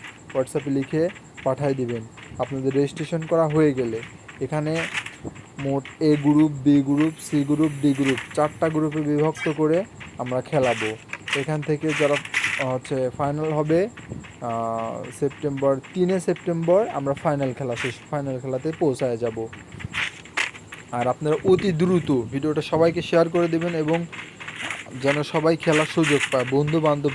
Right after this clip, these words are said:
যারা আছে সবাইকে ভিডিও লাইক, কমেন্ট, শেয়ার করে দিবেন এবং ভিডিওটা সবার কাছে যেন পৌঁছায় যায় সে ব্যবস্থা করে দিবেন।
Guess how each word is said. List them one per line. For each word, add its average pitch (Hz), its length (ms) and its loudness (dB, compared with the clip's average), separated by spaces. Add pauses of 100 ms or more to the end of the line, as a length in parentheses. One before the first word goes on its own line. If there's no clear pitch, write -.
যারা 143 260 6
আছে 127 220 -2
সবাইকে 147 420 2
ভিডিও 139 300 2
লাইক, 139 340 4
কমেন্ট, 143 260 -2
শেয়ার 147 240 0
করে 151 220 2
দিবেন 151 220 0
এবং 160 200 -2
ভিডিওটা 147 380 0
সবার 151 280 0
কাছে 156 240 -4
যেন 151 140 -2 (140)
পৌঁছায় 151 400 0
যায় 156 200 2 (420)
সে - 100 -6
ব্যবস্থা 147 360 4
করে 143 160 4
দিবেন। 123 260 -2